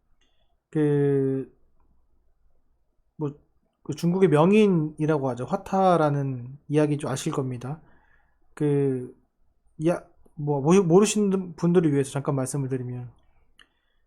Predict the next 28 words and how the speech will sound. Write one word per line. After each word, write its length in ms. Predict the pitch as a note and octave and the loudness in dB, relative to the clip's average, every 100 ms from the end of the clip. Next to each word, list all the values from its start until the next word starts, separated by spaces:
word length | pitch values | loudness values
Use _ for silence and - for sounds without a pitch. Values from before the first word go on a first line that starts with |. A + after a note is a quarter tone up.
| _ | _
그 100 | D3 | -4
화타라는 540 | C#3+ G#3+ A3+ A3 G3 | 0 4 4 4 2
사람, 800 | E3+ E3 C#3+ C3+ C3+ C3 B2+ C3 D#3 _ _ _ - | 2 0 0 -2 -4 -6 -10 -14 -18 _ _ _ -6
삼형제가 760 | F3 E3 - A3+ A#3+ G#3 F3 C#3+ | -2 0 2 2 2 2 2 2
있었는데 600 | C3 C3+ C3 B2 D3+ D3 | -2 -6 -6 -4 -4 -4
그 180 | C#3 | -4
화타가 300 | C3 F3 F#3 | -2 0 2
막내입니다. 600 | D3 B2 D3 E3 C#3 B2 | 2 0 0 0 0 -4
근데 120 | A#2+ A#2+ | -8 -8
막내가, 560 | B2+ C#3 C3+ D3+ D3 - _ _ _ _ _ _ _ _ _ C#3+ | -6 -4 -2 -4 -6 -12 _ _ _ _ _ _ _ _ _ -10
어, 440 | C3 B2+ B2+ B2 | -8 -8 -10 -10
제일, 600 | - E3 G#3 D#3+ B2 B2 - | 0 4 6 6 2 -6 -12
어, 120 | C3+ | -4
의술이 340 | D3+ D#3+ F3+ D#3 | -2 0 0 2
뛰어나다고 580 | F#3 F#3 D#3 C3+ B2 | 2 2 0 -2 -4
해요. 240 | B2 D3 C#3 | -6 -6 -6
근데 240 | A#2+ B2+ | -8 -8
그 440 | - D#3 D#3+ D#3+ D3+ | -2 2 4 4 2
사람은 600 | D#3+ D3+ D#3 E3+ C3 A#2+ _ _ _ _ _ _ - | 0 0 0 -2 -4 -10 _ _ _ _ _ _ -4
아프고 400 | D#3 - G#3+ G3 | -2 2 2 4
병들었을 640 | D#3+ E3+ F#3 F3+ F3+ E3+ | 2 4 4 4 0 -2
때, 380 | F#3 F#3+ G3 - _ - | 0 2 0 -8 _ -10
어, 120 | D3 | -8
죽기 260 | - - G3+ | -8 -4 -4
직전에 380 | - - E3+ D#3 | -4 -2 0 0
그 120 | D#3 | 0
사람들을 520 | D#3 D3+ D3+ D3+ D#3 | 2 2 0 0 0
살려냅니다. 800 | D3+ G#3+ G#3 D3 B2+ A#2+ A#2+ A#2+ | 2 4 4 0 -4 -8 -10 -12